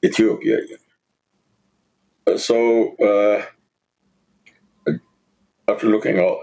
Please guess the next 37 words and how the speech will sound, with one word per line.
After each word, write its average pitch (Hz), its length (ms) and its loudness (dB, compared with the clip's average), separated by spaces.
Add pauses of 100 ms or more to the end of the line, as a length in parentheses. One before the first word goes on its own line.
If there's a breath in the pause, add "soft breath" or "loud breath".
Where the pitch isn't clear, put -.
(120)
at 104 140 2
all 101 220 2
the 98 120 2
options, 82 680 -2 (260)
the - 240 -2 (600)
only 104 280 2
option 92 380 0
we 92 100 2
could 87 160 -2
f-, - 140 -16 (120)
found 92 460 0
which 82 160 -2
was 85 200 -2
reasonable 85 480 0
was 80 240 -2 (540 loud breath)
to - 80 0 (160)
put 113 180 -2
the 92 80 0
motorcycle 90 640 0
on 85 220 0 (140)
a, - 40 -6 (560)
a - 20 2
small 98 360 0
plane, 90 480 -2 (440)
and 90 140 2
there 98 100 2
was - 300 -2 (140)
a 85 220 0 (760 soft breath)
airplane, 98 500 0 (120)
a 87 80 0
service 92 480 0
every 95 320 0
week, 98 320 0 (640)
uh, - 160 -2 (100)
from 82 200 -2
there 85 240 2
to 90 380 0